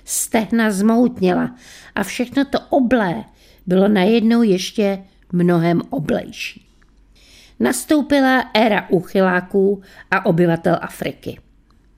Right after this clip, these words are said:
U parku na Karlově náměstí na mě denně čekal inženýr Rodl. Vyučoval na vysoké škole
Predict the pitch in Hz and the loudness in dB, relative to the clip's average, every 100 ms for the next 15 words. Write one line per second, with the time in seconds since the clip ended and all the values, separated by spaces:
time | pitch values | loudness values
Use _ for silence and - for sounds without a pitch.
0 | _ _ - - 202 190 214 202 - 247 | _ _ -20 -2 0 2 0 0 2 2
1 | 220 220 202 226 208 170 165 170 185 - | 2 0 0 2 2 2 2 0 -2 -6
2 | 202 202 214 - - - 208 220 226 175 | -6 -4 -6 -12 -12 -2 2 4 4 2
3 | 233 269 285 277 - 247 247 226 226 196 | 4 4 4 0 -2 -2 0 -2 -2 0
4 | 190 202 196 190 180 - 190 190 180 - | 0 2 2 2 0 0 0 2 -2 -4
5 | _ _ _ _ - - _ 185 196 196 | _ _ _ _ -20 -20 _ 2 2 2
6 | - 190 190 185 180 - 190 190 185 - | 0 2 2 2 -2 -4 -2 -2 -2 -2
7 | 190 185 | 0 0